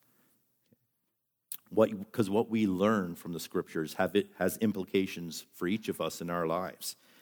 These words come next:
What we allow ourselves to be taught, uh, we can get the wis-, we can, uh, receive the wisdom that leads to our salvation,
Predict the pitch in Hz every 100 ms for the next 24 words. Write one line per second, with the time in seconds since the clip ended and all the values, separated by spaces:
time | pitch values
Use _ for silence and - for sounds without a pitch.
0 | - 117 107 104 98 117 120 113 113 104
1 | 98 82 87 - 123 123 71 - - _
2 | _ _ 85 85 85 87 98 - 98 104
3 | 98 85 107 107 - 98 92 90 80 _
4 | _ - 85 82 - 135 135 107 95 90
5 | 92 85 - 92 85 92 85 - 82 85
6 | 104 110 82